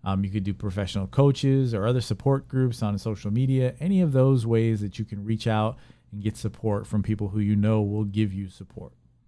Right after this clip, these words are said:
And how do we apply that? Well, regularly just check in with friends and family or coaches about your progress.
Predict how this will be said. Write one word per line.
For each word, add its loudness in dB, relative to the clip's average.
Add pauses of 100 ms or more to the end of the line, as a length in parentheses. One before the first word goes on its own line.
(220)
And -8
how 6
do 8
we 6
apply 2
that? -4
Well, 0
regularly 4
just 0
check 4
in 6
with 6
friends 6
and 0
family 6
or 2
coaches 0
about 0
your 0
progress. -2